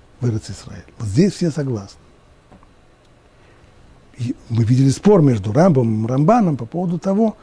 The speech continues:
есть ли заповедь назначения судей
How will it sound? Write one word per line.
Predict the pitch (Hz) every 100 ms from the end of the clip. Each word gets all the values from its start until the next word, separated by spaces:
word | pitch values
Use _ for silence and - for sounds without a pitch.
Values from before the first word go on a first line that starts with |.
| - - _ _ _ _ _ _ _ _ - - -
есть | 127 196 - 123
ли |
заповедь | 110 160 - 104 95 -
назначения | 104 98 107 180 165 113
судей | 113 - 233 165 156